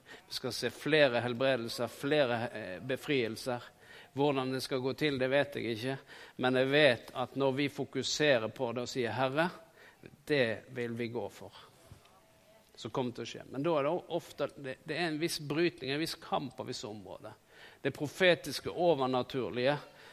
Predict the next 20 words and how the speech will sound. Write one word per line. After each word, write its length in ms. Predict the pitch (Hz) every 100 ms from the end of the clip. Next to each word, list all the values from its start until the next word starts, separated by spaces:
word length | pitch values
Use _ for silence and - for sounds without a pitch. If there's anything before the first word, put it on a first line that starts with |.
| -
skal 300 | - - 143
vi 80 | 151
også 240 | 151 -
se 160 | 127 131
en 120 | 123
større 440 | - 160 135 127 117
dimensjon 640 | 120 117 117 143 127 90
av, 120 | - - - - - - - _ - - - - _ 127
hvor 160 | 135
betjeningen 800 | 131 139 - 165 135 123 123 120
er 120 | 123
profetisk 1000 | - 131 - 156 120 - 104 - - - - - - _ _ - - - - - - _ _ _ _ -
og 80 | -
treffer 520 | - 139 - - 101 - - 135
overnaturlig 640 | 123 117 117 117 110 98 101 - 123
inn 80 | 123
i 80 | 113
folk 240 | 127 117
sitt 220 | - 101
liv. 220 | 113 98